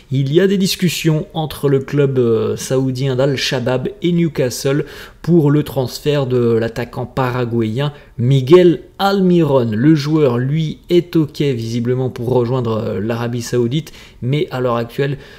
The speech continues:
on ne peut pas dire que, euh, le deal est, est clos et est réalisé, parce que Newcastle aussi ne veut pas forcément perdre le joueur, euh, à l'heure actuelle sans avoir trouvé un, un remplaçant.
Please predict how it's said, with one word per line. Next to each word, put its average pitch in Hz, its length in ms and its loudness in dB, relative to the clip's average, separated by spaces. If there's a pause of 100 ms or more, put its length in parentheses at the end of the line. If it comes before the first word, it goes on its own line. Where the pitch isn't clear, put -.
(140)
on 117 60 -2
ne 113 40 0
peut 127 200 2
pas 156 180 2
dire 156 340 0
que, - 140 -4
euh, 110 640 2
le 117 180 0
deal 135 400 -2
est, 113 560 -2
est 127 120 -2
clos 147 360 2
et 110 500 -2
est 113 80 -2
réalisé, 127 640 0 (280)
parce - 200 -6
que 123 100 -2
Newcastle 127 580 0
aussi 117 300 -2
ne 117 100 -2
veut 107 160 -2
pas 120 180 -4
forcément 123 520 -6
perdre 120 440 -2
le 113 160 -4
joueur, 117 380 0
euh, 107 380 -6
à 120 80 -8
l'heure 110 160 -4
actuelle 117 320 -4
sans 147 300 -2
avoir 127 260 -2
trouvé 135 380 -2 (440)
un, 202 720 -2 (160)
un 147 120 -2
remplaçant. 131 600 -2